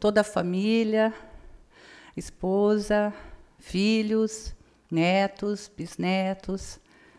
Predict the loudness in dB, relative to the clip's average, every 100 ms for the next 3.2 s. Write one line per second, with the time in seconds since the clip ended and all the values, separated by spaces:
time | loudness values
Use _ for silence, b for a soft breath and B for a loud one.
0 | b -4 -2 2 2 0 -4 -2 -2 -2
1 | -6 -2 4 4 4 -4 -4 0 -2 -2
2 | -2 0 0 0 0 0 -2 0 2 2
3 | 0 -6